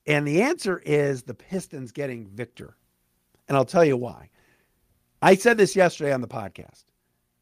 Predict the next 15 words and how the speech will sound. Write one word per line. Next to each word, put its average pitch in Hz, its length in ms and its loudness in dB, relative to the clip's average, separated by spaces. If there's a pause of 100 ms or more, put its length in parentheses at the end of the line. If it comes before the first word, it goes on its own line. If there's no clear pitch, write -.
(440)
If 151 180 -2
the 147 100 -2
Lions 180 540 2
would 175 100 -2
go 160 220 4
after 160 300 -2
Quinnen 156 380 -4
Williams 143 580 -6 (200)
and 131 160 -6
trade 143 320 -2
for 160 100 -8
him 147 80 -2
and 131 120 -8
get 131 180 -2
him, 160 180 -10